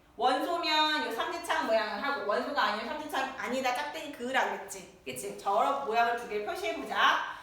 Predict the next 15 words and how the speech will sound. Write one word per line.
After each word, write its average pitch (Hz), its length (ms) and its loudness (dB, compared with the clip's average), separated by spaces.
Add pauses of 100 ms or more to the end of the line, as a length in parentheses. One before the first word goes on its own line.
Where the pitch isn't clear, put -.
(140)
마이너스 370 480 6
칠분의 349 500 -2
일 254 100 -2
유리수에 277 320 -2
들어가니? 247 800 4 (800)
유리수 330 320 -4
들어가, 294 300 6
안 220 100 2
들어가? - 480 -2
그렇지. 254 340 -2
들어가니까 277 920 4
유리수가 220 1040 0
원소다, 240 600 2
된다. 202 500 -4
알겠지? 247 640 -4